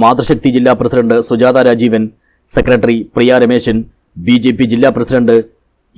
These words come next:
എം എൽ അശ്വിനി, സംസ്ഥാന സെക്രട്ടറി അഡ്വക്കേറ്റ് കെ ശ്രീകാന്ത്, ജില്ലാ ജനറൽ സെക്രട്ടറിമാരായ മനുലാൽ മേലത്ത്, പി ആർ സുനിൽ,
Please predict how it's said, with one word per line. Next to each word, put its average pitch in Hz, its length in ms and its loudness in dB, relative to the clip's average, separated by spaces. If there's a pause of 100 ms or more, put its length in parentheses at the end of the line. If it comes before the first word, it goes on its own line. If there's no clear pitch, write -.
എം 127 140 2
എൽ 120 100 0
അശ്വിനി, 117 340 0 (440)
സംസ്ഥാന 131 360 0
സെക്രട്ടറി 120 460 0
അഡ്വക്കേറ്റ് 117 360 -4
കെ 123 80 0
ശ്രീകാന്ത്, 117 500 0 (440)
ജില്ലാ 123 220 2 (100)
ജനറൽ 127 280 0
സെക്രട്ടറിമാരായ 123 720 2 (160)
മനുലാൽ 120 460 0
മേലത്ത്, 120 320 0 (180)
പി 117 200 -2
ആർ 123 140 2
സുനിൽ, 113 280 -2